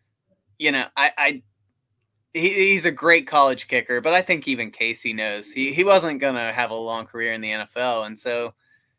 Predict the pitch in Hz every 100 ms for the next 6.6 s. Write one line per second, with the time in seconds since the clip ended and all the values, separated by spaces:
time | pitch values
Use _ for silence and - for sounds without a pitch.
0 | _ _ - 170 123 127 - _ _ 139
1 | 139 139 131 - 214 208 180 113 117 170
2 | 165 117 117 117 107 - 123 147 127 -
3 | 101 90 - - 120 - 131 - 151 147
4 | 135 - 127 - 123 131 127 - 117 110
5 | 107 _ _ _ - 131 139 143 139 127
6 | 131 143 139 147 180